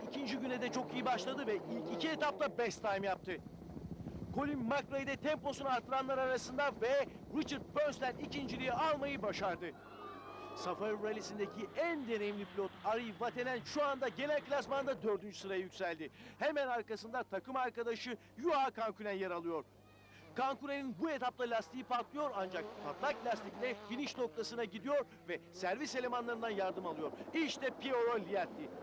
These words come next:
Subaru'nun İtalyan pilotu yarışın dokuzuncu, ikinci günün üçüncü etabında en iyi zamanı kaydediyor. Ancak hemen belirtelim, bu Piero Liatti son görüşümüz. Çünkü Liatti onuncu etapta mekanik arızaya yeniliyor ve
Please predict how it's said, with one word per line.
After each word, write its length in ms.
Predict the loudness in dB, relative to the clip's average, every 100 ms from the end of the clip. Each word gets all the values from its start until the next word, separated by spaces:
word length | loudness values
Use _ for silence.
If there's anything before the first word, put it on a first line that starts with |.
| -10 -8 -8
Subaru'nun 500 | -4 0 2 2 0
İtalyan 480 | -4 0 0 2 -2
pilotu 400 | -2 -2 -2 -2 -4 -2
yarışın 420 | 0 0 -2 -2
dokuzuncu, 480 | -4 -4 -2 0 -2
ikinci 400 | -2 -2 0 0
günün 200 | 0 -2 -4
üçüncü 240 | 0 2 2
etabında 480 | 2 2 0 2 2 2
en 160 | -2 0
iyi 180 | 0 0
zamanı 420 | 0 2 2 0
kaydediyor. 480 | -2 -2 -2 -2 -4 -8 -16 -16 -16 -16 -14 -14 -4
Ancak 300 | -2 -2 -4 -6 -4
hemen 300 | 0 0 0
belirtelim, 480 | -2 -2 0 -2 -4 -10 -4
bu 140 | -2 -2 -2
Piero 320 | 0 2 0
Liatti 540 | 0 2 2 0 -8
son 260 | -4 -4 0
görüşümüz. 400 | 0 -2 -6 -8 -10 -6
Çünkü 280 | -4 -4 -6 -6 0
Liatti 380 | 0 0 -6 -6
onuncu 460 | -6 -6 -6 0
etapta 460 | 0 2 0 0 -2 -2 -4
mekanik 400 | -2 2 0 0
arızaya 440 | 2 2 2 -2 -2
yeniliyor 520 | 0 -2 2 2 2 0 -12 -2
ve 160 | -2